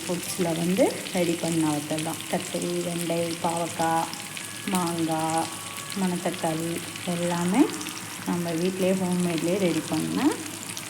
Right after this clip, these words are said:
வத்தல். அதுக்குள்ள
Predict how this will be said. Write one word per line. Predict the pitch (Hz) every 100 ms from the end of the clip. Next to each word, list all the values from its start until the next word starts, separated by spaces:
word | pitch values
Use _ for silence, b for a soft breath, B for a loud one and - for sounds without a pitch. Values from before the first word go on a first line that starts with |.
| - - - -
வத்தல். | - 175 - 156 143 - - - - - - - - - - - - - - - - - - - - - - - - - - - - - - - - - - 208
அதுக்குள்ள | 196 185 180 - 180 202